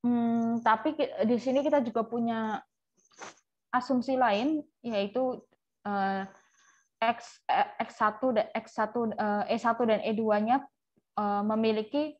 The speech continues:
common Lyapunov function. Jadi kit-, ada, ada, eh, ada P L, ada matriks, ada matriks P L,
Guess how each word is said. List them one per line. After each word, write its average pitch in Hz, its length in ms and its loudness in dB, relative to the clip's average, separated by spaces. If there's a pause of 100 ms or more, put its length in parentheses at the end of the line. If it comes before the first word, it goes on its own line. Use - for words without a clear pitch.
common 262 320 4
Lyapunov 220 480 -2
function. 190 480 -6
Jadi 185 480 -8
kit-, 202 240 -12
ada, 190 320 -2 (1700)
ada, 196 400 -2 (400)
eh, 190 240 -4
ada 208 320 2
P 247 240 -4
L, 220 400 2
ada 196 240 0
matriks, 202 560 -6 (960)
ada 196 240 4
matriks 196 480 0
P - 160 -2
L, 247 320 2